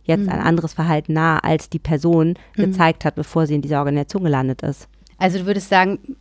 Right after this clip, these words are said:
Speaker 2: ihr müsst erstmal gucken, wie funktionieren Organisationen eigentlich in wirklich und
Speaker 1: Ja.
Speaker 2: nicht eben aus dem B W L-Studium heraus,
Speaker 1: Genau.
Speaker 2: sondern soziologisch. Und dann können wir gucken,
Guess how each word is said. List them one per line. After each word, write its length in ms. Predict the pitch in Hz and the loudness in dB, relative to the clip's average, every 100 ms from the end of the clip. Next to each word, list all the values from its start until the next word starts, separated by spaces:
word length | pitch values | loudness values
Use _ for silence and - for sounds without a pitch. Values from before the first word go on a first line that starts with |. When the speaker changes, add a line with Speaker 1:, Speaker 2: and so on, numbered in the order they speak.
| _ | _
Speaker 2:
ihr 100 | 196 | 0
müsst 240 | 208 - | 0 2
erstmal 260 | 180 233 254 | 2 4 2
gucken, 400 | 233 254 233 220 | 2 -2 -2 -2
wie 180 | 214 208 | -6 -6
funktionieren 500 | 208 190 190 196 262 | -6 -4 -4 0 -2
Organisationen 680 | 269 247 220 220 - 220 214 | 0 -2 -2 -6 -2 -4 -2
eigentlich 500 | 165 185 160 160 - | -2 -2 -4 -8 -6
in 300 | 196 180 151 | -2 -2 -2
wirklich 600 | 175 226 - 277 392 - | 0 0 2 0 0 -2
und 60 | 190 | 2
Speaker 1:
Ja. 160 | 180 | 4
Speaker 2:
nicht 300 | 208 226 - | 4 2 0
eben 400 | - 208 202 196 | -2 0 0 -2
aus 220 | - 180 170 | -4 -6 -4
dem 120 | 180 | -2
B 140 | 185 | -2
W 60 | 190 | -2
L-Studium 640 | 170 226 - 262 269 269 | -2 -4 -4 -4 0 2
heraus, 340 | 254 240 233 202 | 4 2 4 2
Speaker 1:
Genau. 140 | 185 | 2
Speaker 2:
sondern 240 | 180 190 185 | 0 0 -2
soziologisch. 840 | 190 - 185 165 196 269 320 - - - - | -8 -8 -8 -4 -4 -2 -4 -6 -20 -20 -10
Und 220 | 214 190 | -6 0
dann 180 | 175 247 | 2 2
können 240 | 262 262 | 2 2
wir 80 | 254 | 0
gucken, 460 | - 254 - 240 | -4 -8 -4 -6